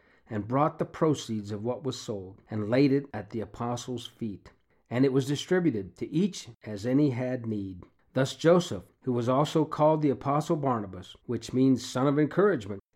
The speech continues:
a Levite, a native of Cyprus, sold a field that belonged to him, and brought the money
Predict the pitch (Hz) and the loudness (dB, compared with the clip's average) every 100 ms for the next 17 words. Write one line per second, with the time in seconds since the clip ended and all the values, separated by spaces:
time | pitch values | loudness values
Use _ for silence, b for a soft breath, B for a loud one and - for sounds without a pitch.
0 | - 98 107 151 156 151 151 151 - 101 | -10 -4 4 6 6 2 0 -4 -10 -8
1 | 104 127 151 147 147 - 127 107 - 98 | -2 2 2 2 -2 -2 -4 -4 -10 -16
2 | - _ - 160 175 170 - 233 226 101 | -18 _ -2 2 4 2 0 0 0 -2
3 | 82 - 113 113 120 147 156 156 175 139 | -6 -10 -10 -4 0 2 2 4 2 0
4 | 92 - _ - 104 120 135 - 151 160 | -4 -10 _ -10 -2 2 2 4 2 2
5 | 131 95 | 0 -2